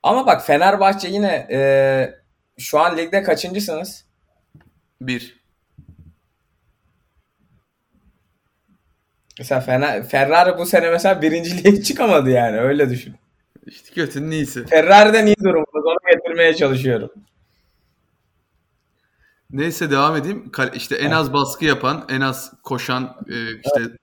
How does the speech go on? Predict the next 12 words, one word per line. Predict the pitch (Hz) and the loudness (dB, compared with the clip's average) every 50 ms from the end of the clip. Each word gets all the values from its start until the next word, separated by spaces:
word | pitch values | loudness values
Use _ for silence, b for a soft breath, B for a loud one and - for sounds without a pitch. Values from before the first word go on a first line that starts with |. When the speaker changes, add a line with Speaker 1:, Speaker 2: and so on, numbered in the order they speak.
| _ _ _ _ | _ _ _ _
Speaker 2:
şey | - - - 127 117 117 117 b b b b b _ _ | -14 -10 -8 -8 -8 -10 -12 b b b b b _ _
falan | - 131 131 135 139 147 139 | -6 -4 -4 -4 -4 -4 -4
oyuncu | 139 135 135 139 131 170 165 | -4 -6 -6 -6 -4 -2 -2
Ronaldo'ymuş. | 151 147 151 151 147 127 131 131 165 175 - | 0 0 0 0 0 -2 -4 -6 -6 -6 -4
Hatta | 160 139 135 - 160 151 | -4 -4 -4 -4 -4 -4
o | 143 135 | -4 -4
kadar | - 147 151 165 165 | -2 -2 0 2 2
az | 156 139 123 117 123 | 2 0 0 -2 -6
baskı | 127 120 - - - | -6 -6 -8 -8 -6
yapıyor | 135 127 131 196 226 240 | -6 -6 -4 -4 -6 -6
ki, | - - 135 | -4 -6 -6
e, | 120 107 - - _ _ _ _ _ _ _ _ - | -6 -8 -10 -18 _ _ _ _ _ _ _ _ -20